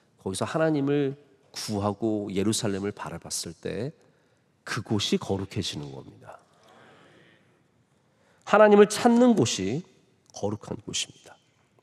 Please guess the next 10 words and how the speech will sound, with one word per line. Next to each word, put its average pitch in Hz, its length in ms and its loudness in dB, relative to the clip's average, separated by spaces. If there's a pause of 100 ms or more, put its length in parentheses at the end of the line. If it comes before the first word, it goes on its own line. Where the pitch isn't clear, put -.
(960)
여러분이 120 280 2
어떤 104 300 4
상황에 120 460 0
있든 98 340 -6 (1300)
뭐 95 320 -8
다 98 560 -2 (680)
예루살렘에 123 600 0
사는 127 280 -2
건 127 140 -2
아니잖아요. 90 720 -8